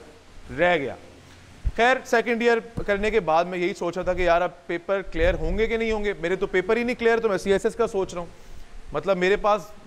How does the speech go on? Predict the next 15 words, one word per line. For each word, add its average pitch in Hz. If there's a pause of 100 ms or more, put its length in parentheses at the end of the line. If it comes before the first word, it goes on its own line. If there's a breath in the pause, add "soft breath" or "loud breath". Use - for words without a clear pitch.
(120)
bike 170
है 220
और 220
मैंने 196
जाना 170
है 190
खुंजराब 165
पास। 147 (460 loud breath)
भाई, 180 (140)
अपने 196
बंदा 202
चीज़ें 226
देख 233
के, 240
अ, 202